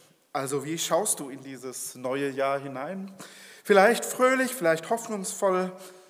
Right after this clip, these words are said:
Hast du eine Vorstellung, was dich erwartet, was so ansteht in diesem neuen Jahr? Oder vielleicht steht auch gar nichts eigentlich Besonderes an, sondern es wird alles so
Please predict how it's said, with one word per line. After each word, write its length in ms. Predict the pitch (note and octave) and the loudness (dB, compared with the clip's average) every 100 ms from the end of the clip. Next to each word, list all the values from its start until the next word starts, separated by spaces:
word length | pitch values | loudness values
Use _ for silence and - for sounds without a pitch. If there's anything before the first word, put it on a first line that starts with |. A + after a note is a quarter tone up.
| _ | _
Hast 220 | - A#2 B2+ | -18 -12 -8
du 60 | |
eine 180 | G#2 A2+ | -8 -8
Vorstellung, 840 | - D3 F#3+ F#3+ F#3 F3 F3 E3+ - - | -4 0 0 0 -2 -2 -4 -6 -12 -14
was 220 | B2 - | -12 -10
dich 180 | B2+ - | -10 -8
erwartet, 720 | A#2 B2 B2 G3 G3 F3+ - - - - - | -4 -2 0 0 -2 -4 -8 -12 -20 -20 -10
was 160 | D3 D3 | -6 -2
so 140 | E3 | -2
ansteht 580 | E3+ A3+ A3+ A3 G#3 G#3 | -2 -4 -4 -4 -4 -4
in 120 | F3+ | -8
diesem 540 | E3+ E3+ E3+ E3 C3+ | -6 -4 -4 -6 -8
neuen 440 | D3+ D3+ D#3+ D#3 C#3+ | -2 0 0 -2 -2
Jahr? 500 | C#3 D#3 F#3 F3+ - - - - - _ - | 0 0 -2 -6 -16 -20 -20 -20 -20 _ -2
Oder 440 | D#3 D#3+ D3 D3 | 4 6 4 2
vielleicht 560 | D3 - C#3+ C3 C#3 - | -4 -6 -2 -2 -2 -6
steht 180 | D3 | -8
auch 160 | F2 - | -8 -6
gar 180 | D3+ G3 | 0 0
nichts 280 | G#3 - - | -2 -6 -4
eigentlich 400 | C3+ D#3+ D#3 D3 | -2 -2 -6 -10
Besonderes 680 | C3+ D3 E3 D#3+ D3 C#3+ | -8 -6 -4 -4 -4 -6
an, 280 | - C#3 C#3+ | -8 -8 -10
sondern 400 | B2+ B2+ B2 A#2+ - - - | -10 -10 -12 -14 -20 -20 -18
es 80 | - | -12
wird 140 | B2 | -10
alles 300 | - C3 C3 | -8 -6 -6
so 240 | C3 B2+ | -6 -6